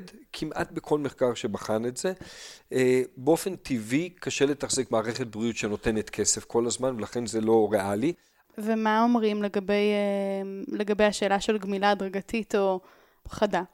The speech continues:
Speaker 2: כי אני חושבת שזו אחת השאלות שתמיד עולות. האם בן אדם שמפסיק לעשן לצורך העניין, עכשיו זורק את כל הסיגריות, או שהוא מפחית מעשרים לתשע עשרה, לשמונה עשרה, לשבע עשרה?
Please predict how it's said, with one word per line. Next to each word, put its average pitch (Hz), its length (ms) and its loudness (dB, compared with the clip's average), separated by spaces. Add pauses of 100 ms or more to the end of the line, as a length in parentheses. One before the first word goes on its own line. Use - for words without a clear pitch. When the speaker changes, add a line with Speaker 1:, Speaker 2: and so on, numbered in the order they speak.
(140)
Speaker 2:
כי - 80 -18
אני 196 80 -6
חושבת 247 160 0
שזו 233 200 6
אחת 226 220 4
השאלות 214 360 2
שתמיד 214 320 -2
עולות. 208 260 6
האם 226 220 4
בן 233 80 4
אדם 208 280 2
שמפסיק - 880 -8
לעשן 240 440 2
לצורך 294 340 4
העניין, 277 360 6
עכשיו 214 240 2
זורק 208 320 2
את - 80 -10
כל 302 260 10
הסיגריות, 339 600 4
או 381 60 0
שהוא 302 220 2
מפחית 285 480 2
מעשרים 262 1080 2
לתשע 233 840 6
עשרה, 240 360 6
לשמונה 220 420 4
עשרה, 208 220 0
לשבע 208 260 2
עשרה? - 300 -2